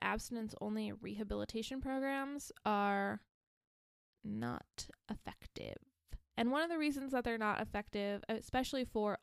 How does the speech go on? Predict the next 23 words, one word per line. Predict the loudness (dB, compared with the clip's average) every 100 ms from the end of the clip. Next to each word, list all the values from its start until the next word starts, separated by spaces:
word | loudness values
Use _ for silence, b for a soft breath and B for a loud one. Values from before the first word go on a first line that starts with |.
| -6
the | -4
opioid | 0 2 2 0 0 -4 _ _ _ -10
use | -2 -2 -2
disorders, | -4 -4 -4 -6 -8 -12 _ _ _ _ _ _ _ _
the, | 4 4 4 0
the | 2 4 2 0
literature | 4 4 6 6
may | 6
be | 4
different | 2 0 0
for | 2
other | 4 2
types | 0 -4
of | -4
disorders, | -2 0 0 0
but | -2
for | 4 10 12 10 4 _ _ 4
opioid | 6 8 6 4
use | 0
disorder, | -2 -2 0 0
it's | -2 -4 0
not | 2 2
effective. | 0 -4 -2 -4